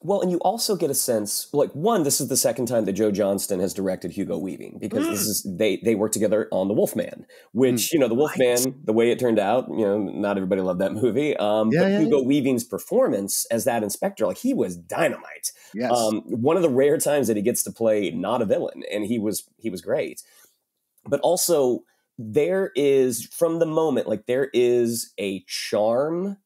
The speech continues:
Speaker 1: to his Johann Schmidt.
Speaker 2: Yeah.
Speaker 1: But there's also, you can tell there is a lack of redemption. Like, this is a black and white world, and this guy very much is the villain.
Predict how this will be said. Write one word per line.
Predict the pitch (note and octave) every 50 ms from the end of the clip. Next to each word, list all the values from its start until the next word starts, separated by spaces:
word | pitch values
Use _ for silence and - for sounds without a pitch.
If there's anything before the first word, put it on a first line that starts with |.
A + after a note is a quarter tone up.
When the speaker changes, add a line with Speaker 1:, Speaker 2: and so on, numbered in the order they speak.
| _ _ _ _ _
Speaker 1:
to | - - E3 E3
his | D#3+ F3 E3+ E3+ F3 F3 E3 -
Johann | D#3 F3 F3 E3+ F3 E3+ E3+ F3
Schmidt. | - - F#3 F3+ G3 G#3+ - - - _
Speaker 2:
Yeah. | - D#3+ - - - - - -
Speaker 1:
But | D3+ C3
there's | E3 D#3+ C3+ -
also, | - D3 D#3+ F#3 - - F3+ C#3+
you | C3 C3 D3+
can | - E3 C#3+
tell | C#3 F#3+ F#3 -
there | A2+ B2 C3+ D3 C#3+
is | C3 A#2+ A2+ - -
a | A2 A2 G#2 G2+ G2+ F#2+ F2 - -
lack | - F#2+ G2 G#2 A#2 C3 C#3+ D3 -
of | D#3+ C3 B2
redemption. | C3 A2+ G2 A2 F#2+ F#2+ - - - - - -
Like, | - F2+ F2 -
this | _ C3 C3 - -
is | D3 A#2+ G2
a | A2+ G2+ F#2
black | E2 D#2+ G2+ F#2 G2+ G#2+ B2+ C3 -
and | D#3+ D3 C3+
white | B2 B2+ B2+ B2+ -
world, | - G#2+ A2 G#2 G2 F#2+ F#2+ F#2 D#2+ -
and | F2+ G#2
this | G2+ G#2+ - -
guy | - G#2 G2 G2 G2 F#2+ F2
very | E2+ E2+ E2+ A2+ A2+ A#2 A#2 A#2 A2+ A2
much | A2 G#2+ G2 F2+ E2+ - - - -
is | - G2 F#2 F#2+ F#2+ E2
the | F2 G2
villain. | G2 F2+ F#2+ F#2 -